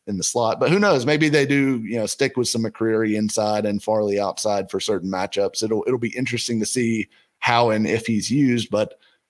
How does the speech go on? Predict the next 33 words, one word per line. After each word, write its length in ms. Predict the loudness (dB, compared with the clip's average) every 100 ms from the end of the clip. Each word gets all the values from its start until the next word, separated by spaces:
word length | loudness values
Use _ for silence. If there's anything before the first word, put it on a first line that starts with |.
| -2
I 80 | 2
think 160 | 4
if 100 | 4
he 80 | 2
does 260 | 4 4 4
return 300 | 2 2 2
to 60 |
the 60 | 2
bench 200 | 2 0
for 120 | 2
this 140 | 2 2
game, 180 | 0 0
it's 120 | 0
not 180 | 0 0
necessarily 720 | 0 -2 0 2 2 0 -4 _ _ _
because 240 | -2 -2 -2
he 80 |
played 340 | -4 0 -2 0
poorly 380 | 0 0 2 0
against 240 | -4 -6
the 80 | -8
Colts. 380 | -6 -6 -4 -6
I 40 |
just 180 | -6 -6
think 140 | -4 -6
it's 140 | -8
because 260 | -8 -6 -2
they 100 | -2
have 140 | -2
better 260 | -4 -4 -4
options 440 | -6 -6 -10 -8
right 160 | -10 -10
now. 200 | -14